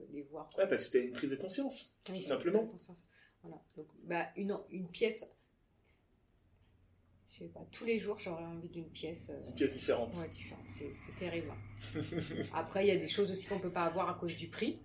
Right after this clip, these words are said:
Speaker 1: et qui attisent le, l'excitation parce que tu
Speaker 2: Ouais.
Speaker 1: sais que tu peux pas l'avoir.
Speaker 2: Mm.
Speaker 1: Mais finalement, euh, si tu, tu laisses passer un peu du temps, en fait, tu t'aper-, enfin, moi, je m'aperçois que j'en ai envie d'une autre le lendemain, donc ça va, ça,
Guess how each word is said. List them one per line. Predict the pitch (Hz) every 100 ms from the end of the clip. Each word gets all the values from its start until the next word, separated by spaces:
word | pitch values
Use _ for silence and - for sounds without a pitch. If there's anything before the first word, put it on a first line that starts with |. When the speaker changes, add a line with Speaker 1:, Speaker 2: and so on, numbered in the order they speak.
| - - -
Speaker 1:
et | 170
qui | - 175
attisent | - 165 185 214 175
le, | 170 165 151 147 147
l'excitation | 147 - 165 165
parce | 185
que | -
tu | 165
Speaker 2:
Ouais. | 135
Speaker 1:
sais | 190
que |
tu | -
peux | 160
pas | 160
l'avoir. | 156 156 170
Speaker 2:
Mm. | 131 131 123 - 175
Speaker 1:
Mais |
finalement, | 170 170 180 190 190 240 - - _ _ _
euh, | 175 165 160 156 -
si | - 202
tu, | - - -
tu | -
laisses | 185 185
passer | - 170 -
un | 175
peu | 170 170
du | 156
temps, | - 170 185
en |
fait, | 185 165
tu | -
t'aper-, | 151 139 -
enfin, | 165
moi, | 160 165
je | 165
m'aperçois | 147 175
que | 170
j'en | 156
ai | 147
envie | 139 147
d'une | 156 151
autre | 151
le | 160
lendemain, | 147 151 160
donc | 180 151
ça | - 147
va, | 151 156 -
ça, | - 139 -